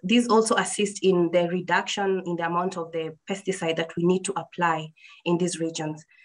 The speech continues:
So what I can say is that there needs to be a lot of synergy between, uh, between the governments, because remember, this is a transboundary pest. This is a pest that cuts across boundaries. So,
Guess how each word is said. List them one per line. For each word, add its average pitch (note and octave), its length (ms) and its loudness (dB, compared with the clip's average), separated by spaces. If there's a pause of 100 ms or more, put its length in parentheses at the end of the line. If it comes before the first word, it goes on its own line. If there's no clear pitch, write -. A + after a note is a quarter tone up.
So - 120 2
what G3 180 4
I B3 60 4
can A3 240 4
say G#3 200 4
is F3+ 240 2
that F3+ 280 0
there F#3+ 100 2
needs A3 280 0
to G#3 80 -2
be F#3 100 0
a F3+ 140 0
lot F#3+ 280 0
of A3 120 -6
synergy E3+ 640 -4 (260)
between, G3+ 720 4 (120)
uh, F3 260 4
between F#3+ 380 -2
the G3 80 0
governments, G#3+ 600 0 (280)
because F#3+ 280 0
remember, A3+ 320 2
this G#3+ 200 0
is G3+ 80 -8
a F3 80 -4 (120)
transboundary F#3 760 0
pest. - 440 -8
This G#3 140 -2
is A3+ 80 -2
a G#3 80 2
pest G3+ 320 0
that F3 160 -4
cuts F#3 240 -4
across F#3 380 0
boundaries. D#3 560 -4 (260)
So, F3+ 480 6